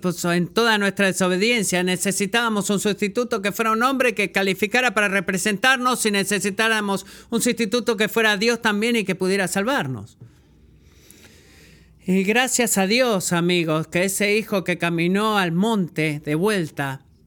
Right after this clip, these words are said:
su name-, su nombre era Jesús. Fue llamado Jesús. Juan el Bautista estaba en lo correcto. Juan el Bautista uno veintinueve, Juan uno veintinueve dice, "Al día siguiente Juan vio a Jesús que venía hacia él y dijo, 'Ahí está el Cordero de Dios que quita el pecado del mundo'".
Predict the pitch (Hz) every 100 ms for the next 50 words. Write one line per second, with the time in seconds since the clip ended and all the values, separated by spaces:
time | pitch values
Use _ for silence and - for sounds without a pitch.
0 | _ _ _ - - _ - 160 156 170
1 | 165 - 160 170 165 180 165 151 143 143
2 | - 117 - - _ - - _ _ _
3 | _ - - 175 175 180 185 180 - 180
4 | 165 185 147 - 208 214 208 196 240 -
5 | 214 196 165 185 175 - 226 214 202 202
6 | 220 247 214 - 170 185 226 220 220 233
7 | 233 - 202 208 208 190 202 226 240 202
8 | 180 - 233 240 226 214 185 208 240 214
9 | - 196 214 233 - 208 233 214 196 226
10 | 220 220 220 214 226 226 226 214 220 208
11 | 220 247 247 214 220 233 226 254 240 233
12 | 262 247 226 - - - 208 185 208 220
13 | 233 220 202 240 233 202 202 202 196 180
14 | 175 208 196 180 214 240 151 120 120